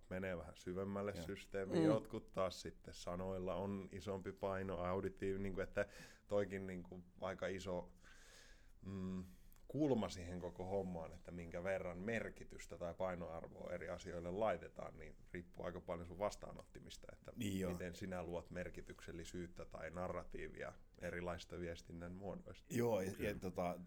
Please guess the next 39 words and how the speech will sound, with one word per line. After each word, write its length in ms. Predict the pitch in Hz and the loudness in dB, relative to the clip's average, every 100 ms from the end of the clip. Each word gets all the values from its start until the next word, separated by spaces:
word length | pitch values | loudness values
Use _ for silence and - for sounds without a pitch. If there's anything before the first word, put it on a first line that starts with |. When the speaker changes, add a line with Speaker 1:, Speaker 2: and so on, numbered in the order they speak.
| - 87 - 117 | -8 -10 -10 -2
Speaker 2:
tossa 220 | 117 101 | 0 2
on 40 | 98 | 2
niinku, 180 | 90 90 - | 2 -2 0
tossa 220 | 104 98 | 0 2
on 60 | |
se 80 | 87 | 0
niinku, 220 | 85 82 - 78 | 0 -2 -6 -10
niinku 200 | 85 85 | -6 -2
haasteen 500 | 92 101 85 - 80 | 2 4 2 0 0
ydin 280 | 90 87 76 | 2 2 0
on 80 | 73 | -4
tossa 340 | 80 78 - | -6 -6 -6
noin. 220 | 82 82 | -6 -6
Et 60 | 82 | -4
niinku 140 | 85 | -4
tänä 240 | 90 113 101 | 0 2 2
päivänä 420 | 85 85 80 78 | 0 0 -2 -4
niin 160 | 80 - - - - - | -6 -8 -16 -20 -20 -2
väitän, 360 | 92 87 85 82 | 2 2 0 -4
että, 320 | - 85 80 - - - 85 - | -6 -8 -8 -12 -14 -14 -14 -12
että 240 | 90 87 - | -12 -10 -6
se 80 | |
niinku 260 | 85 85 98 | -4 0 2
ongelma, 360 | 123 104 90 82 | 4 4 4 2
että 120 | 87 | -2
miksi 200 | 90 92 | -4 0
me 60 | |
ei 220 | 87 101 92 | 0 2 0
tulkita 420 | 117 104 87 67 - - - - | 2 2 2 -2 -6 -10 -12 -8
kehoa, 460 | 82 - - - - | -6 -6 -6 -10 -8
toisen 240 | - 80 87 | -4 -4 -4
kehoa, 400 | 85 80 - - - - - - - | -6 -6 -8 -12 -16 -18 -20 -20 -4
ihminen, 280 | 98 95 87 | 0 4 4
mikä 160 | 85 | 4
istuu 220 | 82 - 95 | 0 -2 -2
metrin 320 | 80 73 65 | -2 -2 0
päässä, 340 | - - - | 0 -2 -4
niin 120 | 82 | -2
välttämättä 380 | 80 78 78 - | 0 0 -2 -6